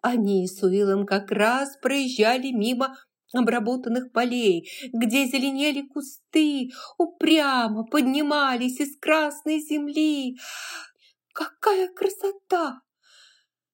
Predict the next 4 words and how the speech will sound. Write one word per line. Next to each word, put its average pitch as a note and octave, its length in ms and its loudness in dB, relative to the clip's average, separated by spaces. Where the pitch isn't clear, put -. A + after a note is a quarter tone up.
Лёгкая A3 640 -2
сероватая G3+ 840 2
дымка G3+ 340 -2
тумана E3 640 -2